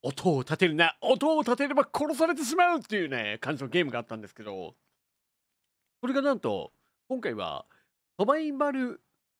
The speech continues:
ゲームになったらしくて、まあ、あの、説明で言うと、バックフォーブラッドみたいな、そういう感じのゲームになったみたいです。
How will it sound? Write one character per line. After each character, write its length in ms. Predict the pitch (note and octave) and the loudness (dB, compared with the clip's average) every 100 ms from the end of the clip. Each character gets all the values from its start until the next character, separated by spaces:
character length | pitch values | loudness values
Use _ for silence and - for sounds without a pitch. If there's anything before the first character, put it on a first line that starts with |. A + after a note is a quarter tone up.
| _ | _
ゲ 180 | G#3+ B3+ | 0 0
ー 20 | |
ム 80 | G#3 | 0
に 60 | C3 | -6
な 120 | G#2 | -8
っ 20 | |
た 100 | - | -14
ら 80 | - | -20
し 80 | - | -20
く 60 | _ | _
て、 320 | G2+ F#2 E2 - _ _ | -10 -6 -6 -10 _ _
ま 140 | C4+ | 0
あ、 40 | D4 | 0
あ 40 | |
の、 440 | C4+ C4 B3+ B3 - - | -2 -4 -6 -8 -14 -14
説 260 | - C4+ | -10 -8
明 120 | D#4 D#4 | -8 -8
で 40 | |
言 120 | D#4 | -8
う 40 | D4+ | -8
と、 160 | D#4+ | -6
バ 180 | F#3+ F#3+ | -2 -4
ッ 20 | |
ク 160 | F#3+ A3+ | -4 -8
フ 80 | G3+ | -2
ォ 140 | B3 | 0
ー 20 | |
ブ 160 | E3+ F3 | 2 0
ラ 100 | A#3 | 0
ッ 20 | - | -2
ド 80 | |
み 80 | - | -6
た 60 | G#2+ | -4
い 40 | |
な、 220 | F#2+ D#2 - | -4 -6 -10
そ 280 | - C4+ | -4 -2
う 40 | C4+ | -2
い 100 | C4+ | -2
う 100 | C4+ | -6
感 260 | - C4+ C4 | -4 -4 -4
じ 140 | A3+ | -6
の 160 | B3+ G#3 | -4 -2
ゲ 240 | F3 A3 | 2 2
ー 20 | |
ム 80 | D#3 | 0
に 60 | B2 | -4
な 120 | A#2 | -6
っ 20 | |
た 120 | - | -8
み 80 | G#2 | -8
た 60 | G#2+ | -6
い 40 | |
で 80 | F#2 | -6
す。 320 | - F#2+ D#2+ | -8 -12 -12